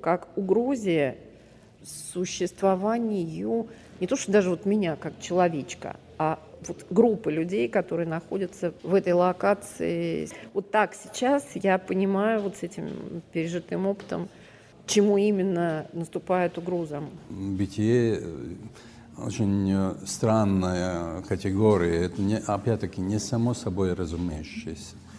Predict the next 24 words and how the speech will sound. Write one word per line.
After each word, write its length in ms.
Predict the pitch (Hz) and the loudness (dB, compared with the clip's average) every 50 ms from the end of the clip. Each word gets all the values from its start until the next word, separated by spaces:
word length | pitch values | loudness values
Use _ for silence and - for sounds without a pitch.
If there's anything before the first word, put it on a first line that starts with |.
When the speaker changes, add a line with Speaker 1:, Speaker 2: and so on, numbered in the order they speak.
| - - - - - - | -18 -18 -20 -20 -20 -16
Speaker 2:
Чтобы 340 | - - - 123 107 107 107 | -6 0 2 2 4 2 2
бытие 800 | 98 110 117 107 - - 117 113 113 110 107 101 92 85 - - - | 2 2 0 0 0 2 4 4 6 6 4 4 4 2 -2 -4 -8
было, 520 | 98 98 120 135 143 135 104 85 76 71 71 - - - 85 90 | -2 0 4 4 6 6 4 2 0 -2 -6 -10 -10 -6 -4 -2
должно 480 | 90 95 107 107 98 107 117 127 127 | 2 4 4 4 4 4 2 2 2
что-то, 640 | 117 - - 117 110 - - 113 98 98 98 92 90 - | 0 0 0 0 0 2 2 2 2 4 4 2 2 0
а, 240 | - 92 101 90 98 | -2 -2 -2 -2 0
делаться, 640 | 98 101 120 123 110 92 - - - - - 82 85 92 - - - - - - - - | 2 4 4 6 6 4 2 -2 -6 -6 -6 -6 -6 -6 -10 -14 -18 -20 -20 -20 -14 -6
а 180 | - - 104 | -2 2 2
не 140 | 101 101 104 | 4 4 2
просто 540 | 101 - 98 101 101 95 - - - 90 85 | 2 2 4 4 4 4 0 -2 -2 -2 -2
само 480 | - - - 101 95 95 101 104 113 110 | 0 0 0 0 2 2 2 2 0 0
собой 540 | - - 95 87 78 78 85 101 101 92 85 | -2 -2 -2 -2 -2 0 0 2 2 2 0
быть. 580 | 80 80 85 95 90 76 - - - - - - - - - 95 90 | -2 -2 -2 -2 -2 -2 -6 -10 -16 -18 -18 -20 -18 -8 -6 -6 -6
Само 400 | - - 95 101 110 120 139 135 | -2 -2 0 0 2 2 0 -2
собой 540 | 139 - 104 85 82 107 127 143 139 131 - - - - | -2 -4 -4 -2 2 4 6 6 4 4 0 -8 -8 -6
ничего 880 | 117 101 95 95 113 117 - - - 87 82 80 82 95 110 113 - - - | -2 0 0 0 0 -2 -4 -6 -6 -6 -6 -4 -4 -2 -2 -2 -4 -6 -6
не 220 | 98 98 98 95 92 | -2 0 0 0 0
есть. 640 | 85 76 73 69 67 - - - - - - - - - - - - - | -2 -4 -6 -10 -12 -14 -18 -20 -20 -20 -20 -20 -20 -20 -20 -20 -8 -4
А, 320 | 110 107 104 98 90 90 | -4 -2 0 2 2 2
во 140 | 85 87 92 | 2 2 0
всяком 340 | 92 - 107 98 101 95 85 | 2 2 2 2 2 0 -2
случае, 380 | - 95 90 85 - 87 82 | -2 -4 -4 -4 -2 -4 -4
в 40 | 78 | -2
том 200 | - 95 87 87 | -2 -2 0 0